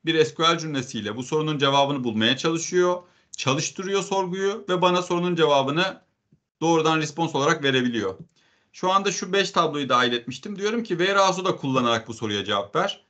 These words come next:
Bir de Power B I'deki şu datasetleri de kullan. Yani semantik modelleri de burada, tabular modelleri de seçebiliyorum. Diyorum ki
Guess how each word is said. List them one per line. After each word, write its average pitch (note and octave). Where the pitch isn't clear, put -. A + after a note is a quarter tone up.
Bir G#3+
de A#3
Power G3+
B F#3+
I'deki F#3
şu -
datasetleri E3+
de C#3
kullan. G2+
Yani D#3+
semantik D3+
modelleri D#3
de B2+
burada, A2
tabular C3
modelleri C3+
de A#2+
seçebiliyorum. G2
Diyorum D#3+
ki E3